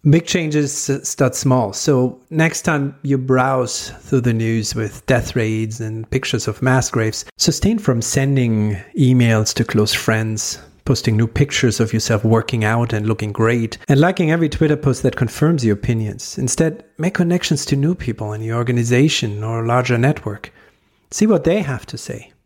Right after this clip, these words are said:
Search for new perspectives and ideas, and be inspired by contradicting thoughts and those that challenge your existing knowledge and opinions.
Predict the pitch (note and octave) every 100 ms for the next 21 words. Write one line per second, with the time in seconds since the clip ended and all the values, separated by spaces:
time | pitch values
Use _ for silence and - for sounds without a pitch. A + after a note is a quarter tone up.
0 | _ - G3 G3 E3+ E3+ F3+ D#3 - -
1 | E3 - - - C3 A#2 A#2 B2+ C#3 G#2
2 | - - _ _ _ _ _ B2 B2+ D3+
3 | C#3 - C#3+ D#3+ D3+ C#3 C3 C#3+ C3+ C3
4 | C3+ - B2 - D#3 D#3+ D3 - B2 A#2+
5 | C3 C#3 D3+ - B2+ - - D3 G3 D3
6 | A2 A#2 A2 A#2+ A2+ - A#2 A2 G#2+ G#2+
7 | - A#2 A2+ - A#2 G#2+ A2 -